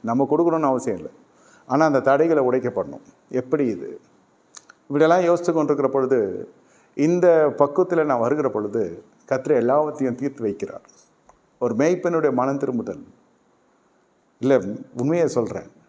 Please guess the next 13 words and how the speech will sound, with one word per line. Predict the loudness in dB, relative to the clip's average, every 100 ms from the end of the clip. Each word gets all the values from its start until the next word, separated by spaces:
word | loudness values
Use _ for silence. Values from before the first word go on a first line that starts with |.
| _ _ _ _ _ -4
இந்த | -2
காலத்துல | 2 2 2 -2 0
மனம் | 0 0
திரும்புற | -2 0 -2
பொழுது, | -2 -6 -4 -4 -4 -6 -16 _ -6
விசுவாசிகள் | -4 2 2 2 -2 -2
இடத்துல, | -2 -4 -2 0 -2
நான் | 0 0
சொன்ன | 0 0 2
அற்புத | 0 0 0
சாட்சிக்கு | 2 0 0 -2 -2 -2 -2 -4 0
காரணம் | 0 2 0
இதான். | -2 -4